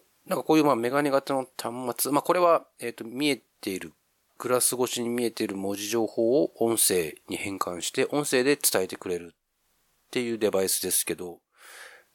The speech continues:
例えば前にも紹介した気もしますが、えー、例えば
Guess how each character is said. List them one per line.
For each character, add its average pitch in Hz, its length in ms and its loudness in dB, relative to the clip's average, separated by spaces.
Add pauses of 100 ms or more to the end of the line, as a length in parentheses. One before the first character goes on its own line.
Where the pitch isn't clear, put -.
(140)
例 135 100 6
え 123 40 8
ば 101 100 6
前 120 240 0
に 113 60 2
も 82 100 -2
紹 101 180 -4
介 101 240 2
し - 140 -4
た 95 320 2 (1500)
気 - 140 -2
も 104 80 -4
し 107 100 -6
ま 95 100 -4
す - 140 -6
が、 76 200 -6 (240)
え 82 760 -4
ー、 - 200 -4
例 147 60 6
え 127 40 2
ば 90 260 -2